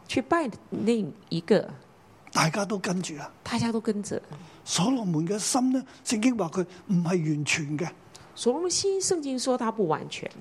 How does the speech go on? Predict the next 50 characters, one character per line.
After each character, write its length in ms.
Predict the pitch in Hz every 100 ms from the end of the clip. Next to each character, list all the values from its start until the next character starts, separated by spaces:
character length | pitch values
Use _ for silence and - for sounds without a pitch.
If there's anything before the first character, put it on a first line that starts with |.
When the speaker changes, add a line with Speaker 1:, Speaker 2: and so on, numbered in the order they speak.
| -
Speaker 2:
即 120 | -
係 40 |
話 200 | 233 196 - -
佢 220 | 226 208
仍 240 | 170 170
然 260 | 170 165 156
都 140 | 277
上 240 | - 175 190
聖 220 | 196 175
殿 160 | 170
獻 260 | 143 165 175
祭 80 | -
嘅。 220 | 175 170
Speaker 1:
就 160 | 370 392
是 60 |
說 200 | 381 392
他 160 | 392 370 226
仍 80 | 190
然 160 | 202 214
上 260 | 247 185
聖 240 | - 233 185
殿 160 | 170
獻 60 | 151
祭。 140 | -
Speaker 2:
但 180 | 160 175
係 40 | 180
又 160 | 180
往 440 | 170 165 147 185 196
呢 60 | 226 220
啲 260 | 226 180
外 60 | 160
邦 200 | 170 208
鬼 160 | 185 185
神 200 | 170 147
跑。 260 | - - 170 - - - -
Speaker 1:
但 180 | 294 226
是 140 | 247
又 340 | 214 302 381
跑 260 | 226 - -
去 240 | - - 175
拜 240 | - 175
這 120 | 165
些 140 | 165 175
外 220 | 202 180
邦 180 | 175 170
鬼 180 | 165 -
神。 240 | - - - - - - - - - -
Speaker 2:
所 180 | - 247
羅 120 | 214
門 140 | 170